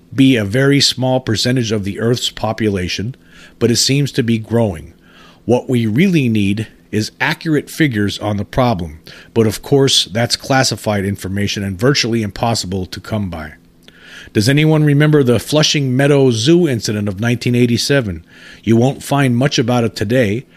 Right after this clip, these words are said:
A U A P was seen over the zoo, and by the way, just a little stop here. Flushing Meadows was, it's a zoo in New York. A U A P was seen over the zoo, and the following day, employees were shocked to find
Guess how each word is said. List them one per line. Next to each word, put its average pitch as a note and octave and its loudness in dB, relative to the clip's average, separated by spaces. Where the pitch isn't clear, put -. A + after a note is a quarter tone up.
A G#2 0
U D#3+ 6
A D3 4
P E3 0
was C3 2
seen E3+ 2
over D#3 2
the A2 0
zoo, G#2 -2
and A2 -4
by A#2+ -2
the A2 -2
way, G#2+ -2
just F#2+ -10
a F#2 -10
little F#2+ -8
stop G2+ -6
here. F2 -12
Flushing G#2+ 0
Meadows F#2 -6
was, F2+ -10
it's F#2 -12
a F#2 -10
zoo F#2+ -6
in F2 -12
New F#2 -8
York. F2+ -10
A - 0
U E3+ 6
A D#3+ 4
P F#3 2
was C3 2
seen F3+ 2
over A#2 2
the G#2+ 0
zoo, G#2+ 2
and A2 0
the G2+ -2
following B2+ 0
day, A#2+ 4
employees G#2+ 0
were G2+ -4
shocked - -2
to D#3+ -2
find A2 -2